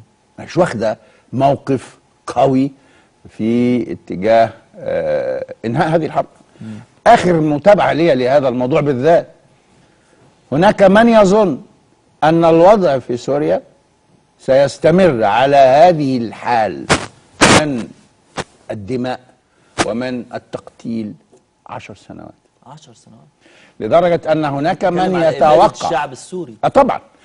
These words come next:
Speaker 1: هناك من يتوقع أن اصطراع الإرادات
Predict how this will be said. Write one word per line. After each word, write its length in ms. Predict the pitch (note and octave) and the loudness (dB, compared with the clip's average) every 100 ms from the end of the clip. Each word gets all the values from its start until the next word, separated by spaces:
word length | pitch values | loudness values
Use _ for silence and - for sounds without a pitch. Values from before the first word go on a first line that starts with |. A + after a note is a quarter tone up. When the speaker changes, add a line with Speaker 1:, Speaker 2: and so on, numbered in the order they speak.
| _ _ | _ _
Speaker 1:
هناك 220 | D3 G3+ F#3 | -2 -2 0
من 240 | F3+ A3 | 0 2
يتوقع 720 | F#3 - B2+ D#3 - - - - _ _ _ _ - | 0 -2 0 0 0 -6 -20 -20 _ _ _ _ -8
أن 200 | A2+ A2+ | -6 -6
اصطراع 800 | - F#2 - - E3+ B3 B3 C3 | -6 -12 -8 0 4 4 4 2
الإرادات 580 | B2+ B2+ A#2 G#2 G2 | -2 -2 -2 0 -4